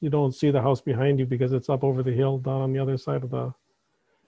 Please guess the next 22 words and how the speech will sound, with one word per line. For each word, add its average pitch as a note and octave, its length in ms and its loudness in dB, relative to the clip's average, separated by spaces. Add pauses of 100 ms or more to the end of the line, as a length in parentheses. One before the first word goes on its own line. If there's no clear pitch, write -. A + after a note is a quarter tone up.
of C#3+ 140 2
the C3+ 80 6
hill. C3+ 260 2
So C#3 220 -2
in C#3 180 0
that D3 240 6
sense, C#3 220 2
you C3+ 80 -2
kind C#3 220 2
of B2 100 -2
feel C#3 240 0
secluded, C#3+ 520 0
which C3+ 360 -4
I C3+ 80 -2
think C3+ 180 -2
we C#3 80 -2
both C3+ 320 -4
kinda C#3+ 180 -4
like, C3+ 440 -4
or D3 140 -4
me D3 260 -2
especially. D3 580 -4